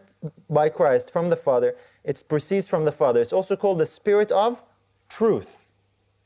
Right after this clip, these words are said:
Who said, "I am the way and the truth and the life"? Christ. And this Comforter is called the Spirit of Truth. And Jesus is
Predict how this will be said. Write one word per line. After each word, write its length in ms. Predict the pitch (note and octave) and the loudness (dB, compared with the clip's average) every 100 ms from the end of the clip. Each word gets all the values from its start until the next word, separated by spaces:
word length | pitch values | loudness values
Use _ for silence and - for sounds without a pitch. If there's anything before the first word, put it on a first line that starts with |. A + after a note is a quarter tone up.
| _ - | _ -2
Who 140 | B3+ | -2
said, 240 | - G#3+ | 0 0
"I 180 | F3+ F#3 | 0 0
am 120 | F3+ | 0
the 80 | D#3+ | 2
way 200 | D#3 E3 | 4 2
and 140 | D#3 C3+ | 2 -2
the 60 | |
truth 260 | - D3+ C#3 | -4 -8 -8
and 140 | B2+ | -6
the 60 | A#2+ | -4
life"? 260 | A#2 G2+ _ _ _ _ _ _ _ _ A#3 - _ _ _ _ _ _ - | -4 -6 _ _ _ _ _ _ _ _ -20 -20 _ _ _ _ _ _ -2
Christ. 460 | A#3 F3+ G#2 - _ _ | 0 0 -6 -20 _ _
And 120 | D#3+ E3 | -2 -2
this 120 | - | 0
Comforter 400 | G#3+ A3+ A#3+ A3 | 0 0 2 0
is 80 | - | 0
called 220 | G#3 F3+ | -2 0
the 80 | D#3+ | -4
Spirit 420 | - A3+ A#3 A#3 | -2 2 2 4
of 320 | G#3+ C#4 C#4 _ _ _ _ _ _ - _ _ | 2 0 -4 _ _ _ _ _ _ -20 _ _
Truth. 540 | - A3+ C4 D3 - - | -6 0 2 2 -4 -4
And 180 | F3 | -2
Jesus 380 | D#3+ C4+ A#3+ A#3+ | 0 0 0 2
is 400 | A#3+ B3+ B3 - | 2 2 -2 -12